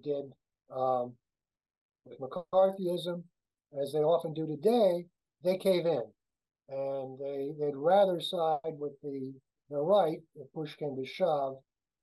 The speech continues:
than risk siding with the left in many of these instances. But I'd love to hear your views on that. I mean, just what are the roots of this kind of, um, hysteria? Even the Know Nothing Party was like this. I mean, it captures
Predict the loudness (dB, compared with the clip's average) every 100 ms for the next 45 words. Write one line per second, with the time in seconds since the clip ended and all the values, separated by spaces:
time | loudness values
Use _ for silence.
0 | _ -6 -4 0 0 0 -10 -6 -2 0
1 | -2 -4 -8 -6 -4 -4 -6 -10 -12 -12
2 | -10 -10 -12 -16 -18 -16 -18 -18 -18 -18
3 | -6 -6 -6 _ _ -2 4 4 4 0
4 | 0 -2 -2 -6 -6 -8 -6 -8 -6 -4
5 | -2 -2 -4 -8 -8 -8 -8 0 4 4
6 | 4 4 2 0 -6 _ -6 2 4 4
7 | 0 -8 -2 -2 -2 -4 -6 -6 -4 -2
8 | 0 -2 -6 _ _ _ _ _ _ -12
9 | -12 -12 -14 -18 _ -10 -4 2 4 6
10 | 4 2 2 4 6 4 2 -2 -8 -6
11 | -4 -4 -4 -10 -10 -8 -8 -8 -12 -8
12 | -8 -8 -8 -10 0 2 2 0 -8